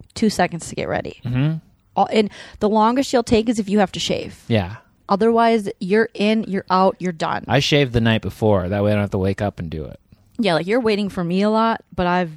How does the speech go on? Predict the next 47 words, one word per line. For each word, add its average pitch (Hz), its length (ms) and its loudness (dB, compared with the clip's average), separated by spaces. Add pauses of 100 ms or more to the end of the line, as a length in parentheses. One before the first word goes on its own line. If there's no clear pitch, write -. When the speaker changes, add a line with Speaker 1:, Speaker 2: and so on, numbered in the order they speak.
(120)
Speaker 1:
don't 180 160 -2
think 180 140 -4
I've 165 160 -4
ever 160 260 0
waited 165 320 -8
for - 160 -14
you. - 100 -10
I 175 140 4
have 175 140 0
ever, 185 340 2
in 190 160 0
almost 180 340 0
ten 190 220 2
years, 175 160 2
I've 160 140 -4
never 170 360 2
waited 156 280 -2
for - 80 -10
you 165 80 -6
to 160 60 -8
get 160 120 -6
ready. 156 240 -4
It 208 60 4
would 233 160 4
be 202 100 -2
so 214 460 2
odd 180 320 4
for - 80 2
me 214 240 4
to 185 80 2
have 175 240 2
a 185 60 -4
guy 160 260 0
I 160 60 0
had 160 180 -4
to 170 80 -4
wait - 220 -8
for. - 300 -8 (160)
Speaker 2:
Yeah, 104 300 2
so 104 340 2
this 123 200 2
was 151 140 2
odd 113 200 2
for 101 120 -4
me 92 180 -2
to 82 60 -6
see. 92 360 -6